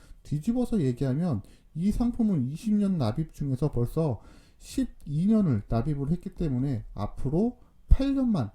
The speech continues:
더 납입을 하면 되지만 이 상품은 앞으로 십칠 년을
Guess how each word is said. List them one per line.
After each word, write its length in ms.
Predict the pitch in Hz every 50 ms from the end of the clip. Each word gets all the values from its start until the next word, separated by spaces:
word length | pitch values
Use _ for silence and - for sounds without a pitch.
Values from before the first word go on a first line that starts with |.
| - -
더 140 | - 131 120
납입을 420 | - 101 101 - 143 147 151 143 139
하면 260 | 131 165 165 165 160
되지만 480 | - 120 107 113 120 151 175 156 107 - - - - - - - - -
이 160 | 165 196 208
상품은 500 | - 247 254 247 - 240 220 214 202 185
앞으로 480 | 170 - - - - 202 220 240 - - - - - -
십칠 640 | - - - 277 247 - - - - - 294 277 269
년을 320 | 269 247 214 139 101